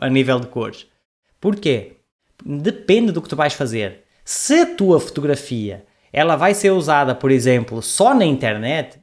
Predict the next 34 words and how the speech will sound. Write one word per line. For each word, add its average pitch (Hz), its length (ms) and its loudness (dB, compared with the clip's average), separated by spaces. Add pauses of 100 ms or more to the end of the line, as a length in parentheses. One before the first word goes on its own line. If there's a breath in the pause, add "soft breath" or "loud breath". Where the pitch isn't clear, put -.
(160)
se - 120 -20
tu 202 100 -4
vais 220 220 2
usar 170 180 4
essa 156 200 0
fotografia 139 400 2
só 202 160 2
para 208 140 0
publicar, 135 540 0
só 147 120 -2
para 175 120 -4
usar 147 180 2
no 139 100 0
teu 123 180 -2
site, 147 500 -2 (600)
tu 208 140 -2
podes 180 480 2
usar 131 320 -2
o 151 80 0
Adobe 143 360 2
R 135 140 -2
G 165 160 -6
B. 170 260 -6 (680)
Porquê? 247 560 0 (320 soft breath)
Porque 214 200 0
a 214 40 2
maior 247 360 2
parte 175 400 2
da, 127 520 2 (200)
da 117 200 -6
tecnologia, 190 680 2
de, 147 200 2
de 127 680 0 (260)
monitor, 180 880 2